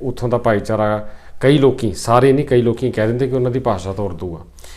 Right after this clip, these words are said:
ਇਸੇ ਤਰ੍ਹਾਂ ਪੰਜਾਬ ਵਿੱਚ ਵੀ ਬਹੁਤ ਸਾਰੇ ਲੋਕੀ ਹੁਣ,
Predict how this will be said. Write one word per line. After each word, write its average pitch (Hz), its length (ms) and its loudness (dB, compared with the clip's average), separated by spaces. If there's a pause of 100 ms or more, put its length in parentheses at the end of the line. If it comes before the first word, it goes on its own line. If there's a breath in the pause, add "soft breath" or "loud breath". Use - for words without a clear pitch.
(120 loud breath)
ਇਸੇ 139 220 -2
ਤਰ੍ਹਾਂ 143 160 2
ਪੰਜਾਬ 113 420 2
ਵਿੱਚ 131 200 -2
ਵੀ 151 80 0
ਬਹੁਤ 117 260 -2
ਸਾਰੇ 135 260 0
ਲੋਕੀ 113 300 -2
ਹੁਣ, 104 300 -2